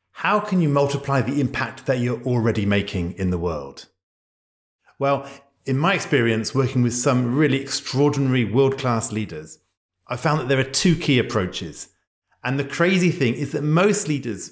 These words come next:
focus almost exclusively on just one of those, which means that they're performing well below their potential. So today,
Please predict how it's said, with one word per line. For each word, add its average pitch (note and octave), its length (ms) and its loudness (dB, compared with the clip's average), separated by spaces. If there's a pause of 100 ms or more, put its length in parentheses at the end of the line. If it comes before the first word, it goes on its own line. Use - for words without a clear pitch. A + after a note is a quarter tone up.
focus D3 560 -4
almost C#3 460 2
exclusively A2+ 960 -2
on G#2+ 180 -2
just A2+ 260 -4
one A2+ 240 2
of F2 140 -2
those, D2+ 540 -8 (400)
which A#2+ 200 -8
means B2+ 500 0 (300)
that A#2+ 200 -4
they're A#2+ 120 0
performing A#2 800 0
well C3+ 240 2
below G#2+ 240 2
their F#2+ 140 0
potential. F2 680 -4 (840)
So A#2+ 140 -8
today, A#2 640 -2